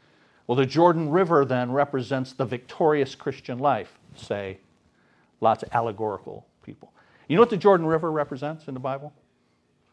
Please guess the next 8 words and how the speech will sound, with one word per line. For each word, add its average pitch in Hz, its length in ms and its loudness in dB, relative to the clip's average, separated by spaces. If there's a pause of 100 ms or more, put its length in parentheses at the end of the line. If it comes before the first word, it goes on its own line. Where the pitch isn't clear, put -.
(640)
Pretty 131 140 -2
much. 170 360 -6 (260)
<laughs> - 20 -6 (1400)
That 113 220 0
would 135 120 0
be 160 140 4
it. 180 200 4 (400)
Yeah. 147 360 8